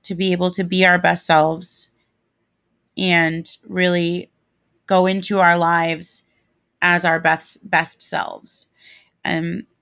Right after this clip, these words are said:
so thank you so much for listening. I'm sorry I haven't recorded in a couple weeks now. Um, I did get a second job bartending for the summer,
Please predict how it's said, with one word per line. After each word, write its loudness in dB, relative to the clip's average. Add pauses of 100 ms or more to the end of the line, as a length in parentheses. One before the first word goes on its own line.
(100)
so -4
thank -6
you -6
so -4
much -4
for -4
listening. -2
I'm -4
sorry 2
I 4
haven't 2
recorded 2
in -4
a -8
couple -4
weeks -4
now. 2 (640)
Um, -4 (240)
I -8 (100)
did 0
get 0
a -4
second -4
job -2
bartending 2 (600)
for 0
the 0
summer, 4